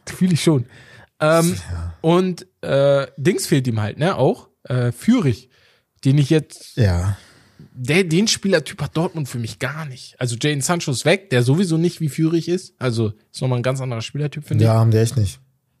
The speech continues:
Speaker 1: Adeyemi, Bruder, wir warten seit Jahren.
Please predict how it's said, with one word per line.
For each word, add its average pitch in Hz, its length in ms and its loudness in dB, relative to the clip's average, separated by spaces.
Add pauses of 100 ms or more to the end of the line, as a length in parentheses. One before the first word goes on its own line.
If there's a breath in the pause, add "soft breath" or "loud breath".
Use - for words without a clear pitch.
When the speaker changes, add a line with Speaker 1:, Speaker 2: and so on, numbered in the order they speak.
(800)
Speaker 1:
Adeyemi, 147 580 4
Bruder, 143 280 0
wir 120 120 2
warten 127 280 0
seit 117 200 0
Jahren. 156 300 2